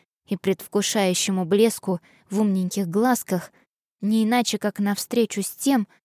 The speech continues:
что попадало в категорию приключения по драконьим меркам. «Извини, мне пора», быстро прошептала я, отвернулась и преувеличенно бодро сказала: «Все, красавица,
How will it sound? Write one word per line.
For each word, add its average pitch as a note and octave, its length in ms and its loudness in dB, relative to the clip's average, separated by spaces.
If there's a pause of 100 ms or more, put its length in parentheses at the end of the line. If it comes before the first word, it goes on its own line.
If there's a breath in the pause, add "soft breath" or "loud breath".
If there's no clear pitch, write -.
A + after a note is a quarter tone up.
(240)
что - 260 -4
попадало G#3 540 2
в - 100 -10
категорию G#3 640 0
приключения F#3 960 0 (140 soft breath)
по A3+ 80 -2
драконьим G3 640 0
меркам. F#3 640 -4 (1160)
«Извини, C#4+ 480 4
мне A#3 340 -2 (180)
пора», G#3+ 360 -4 (760 soft breath)
быстро F#3+ 440 0
прошептала F3+ 640 -2
я, G#3+ 320 2 (480 soft breath)
отвернулась G#3 880 0 (480)
и G3+ 80 -2
преувеличенно G#3 880 0
бодро G3+ 380 0
сказала: F3+ 720 -4 (680)
«Все, C4 500 0
красавица, E4 840 2